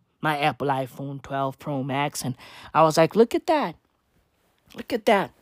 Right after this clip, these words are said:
Right? And I played the same video that he was watching and I was like, "Watch that. You know, ad-free. Like, do better." You know what I mean? Like, dude, how are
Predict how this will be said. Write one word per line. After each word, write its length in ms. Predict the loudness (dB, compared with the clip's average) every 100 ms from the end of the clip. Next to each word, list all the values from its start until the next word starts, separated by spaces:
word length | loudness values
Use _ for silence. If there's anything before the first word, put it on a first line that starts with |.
| _ _ _ _ _
Right? 240 | 4 4 2 _ 4
And 100 | 4
I 120 | 6
played 600 | 2 4 8 10 8 2 -10 _
the 80 | -6
same 340 | -2 2 2
video 360 | 2 0 2 2
that 140 | 4
he 80 | 2
was 200 | -2 -2
watching 300 | -4 -8 -6
and 100 | -8
I 20 |
was 60 | -8
like, 220 | -8 -12 _ _
"Watch 280 | -10 -10 -10
that. 300 | -12 -12 -16 _ _ _ _ _ _ _ -6
You 100 | 0
know, 160 | 0 4
ad-free. 800 | 4 4 -4 -12 -6 -4 -4 -10 _ _ _ _ _ _ _ -10
Like, 140 | -6
do 240 | 2 4 4
better." 640 | 0 0 2 2 2 0 _ _ _ _ _ _ _
You 100 | 8
know 60 | 10
what 100 | 10
I 20 |
mean? 200 | 8 6
Like, 180 | 6 6
dude, 180 | 8 6 4 -2
how 180 | 4
are 100 | 6